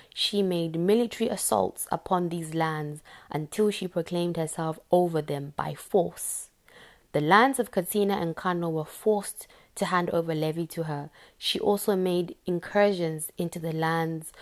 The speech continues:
of Bochi until she reached the Atlantic Ocean to the south and west. It was for this reason that her kingdom was the most extensive amongst the kingdoms of Hausa,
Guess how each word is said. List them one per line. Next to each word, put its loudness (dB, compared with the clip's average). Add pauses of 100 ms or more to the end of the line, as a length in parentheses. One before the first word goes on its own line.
(200)
of -4
Bochi 0 (400)
until 0
she -4
reached 0
the 2
Atlantic -2
Ocean 0
to -8
the -8
south 0
and -6
west. -6 (460)
It 6
was 2
for 4
this 4
reason 0 (560)
that 0
her 4
kingdom 0 (800)
was -2
the -2
most -2
extensive 0
amongst -2
the -8
kingdoms -4
of -8
Hausa, -2